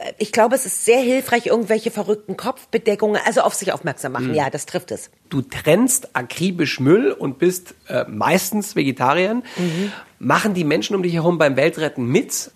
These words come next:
Speaker 2: jetzt inzwischen oder zeigen die dir immer noch den Vogel?
Speaker 1: Nee, das, also ich glaube, unser Bewusstsein, was die Umwelt betrifft, hat sich schon in die richtige Richtung entwickelt, oder?
Speaker 2: Finde
Speaker 1: Also
Speaker 2: ich
Speaker 1: wer,
Speaker 2: auch, ja.
Speaker 1: also die, ich, ich, ich könnte jetzt niemanden nennen, der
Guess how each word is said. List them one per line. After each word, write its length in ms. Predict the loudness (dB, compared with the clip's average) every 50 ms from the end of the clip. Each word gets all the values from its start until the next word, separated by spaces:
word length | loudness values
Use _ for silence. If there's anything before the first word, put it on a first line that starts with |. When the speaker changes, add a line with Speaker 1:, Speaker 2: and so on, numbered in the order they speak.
| _
Speaker 2:
jetzt 280 | -6 -4 -2 0 0 0
inzwischen 460 | -2 0 0 -2 -2 -2 -2 -4 -2
oder 220 | 0 2 2 2 2
zeigen 340 | 0 0 0 0 0 0 0
die 40 |
dir 160 | 0 2 2 2
immer 160 | 4 4 4
noch 140 | 4 2 2
den 160 | 0 -2 -2
Vogel? 340 | -2 -2 -4 -4 -4 -8 -12 -16 _ _ -6
Speaker 1:
Nee, 480 | -4 -2 -2 -2 -2 -2 -2 -2 -2 -2
das, 160 | -2 -2 -2
also 280 | -2 -2 0 2 0
ich 120 | 0 0 0
glaube, 280 | 0 2 2 4 2
unser 260 | 2 2 2 0 0 0
Bewusstsein, 480 | 0 0 0 0 0 0 0 0 0
was 140 | 0 -2 -2
die 100 | -2 -2
Umwelt 320 | -2 -2 0 -2 -2 -2
betrifft, 380 | -4 -6 -6 -6 -6 -4 -4 -6
hat 120 | -6 -6 -4
sich 160 | -4 -2 0
schon 360 | 0 2 2 2 4 2 2
in 100 | 2 2
die 80 | 2 2
richtige 400 | 0 0 -2 -4 -4 -4 -2 -2
Richtung 260 | -4 -6 -6 -6 -6
entwickelt, 440 | -6 -6 -6 -6 -6 -4 -4 -4 -2
oder? 300 | -2 -2 -2 -4 -4 -6
Speaker 2:
Finde 460 | -10 -14 -14 -10 -2 0 2 4 4
Speaker 1:
Also 120 | 4 4 4
Speaker 2:
ich 60 | 4
Speaker 1:
wer, 100 | 4 2
Speaker 2:
auch, 100 | 0 -2 -8 -14 -16 -10 -6
ja. 60 | -4
Speaker 1:
also 160 | -2 -2 -2
die, 160 | -2 -4 -6 -8 -8
ich, 160 | -10 -10 -8 -4 -4
ich, 140 | -4 -4 -4 -10 _ _ _ _
ich 220 | -8 -8 -8 -8 -8
könnte 300 | -4 -2 -2 -2 0 0
jetzt 260 | 0 0 -2 -2 -2
niemanden 600 | -2 0 0 0 0 0 0 0 0 0 0 2
nennen, 480 | 2 2 4 2 2 2 2 2 2 2
der 220 | 2 2 2 0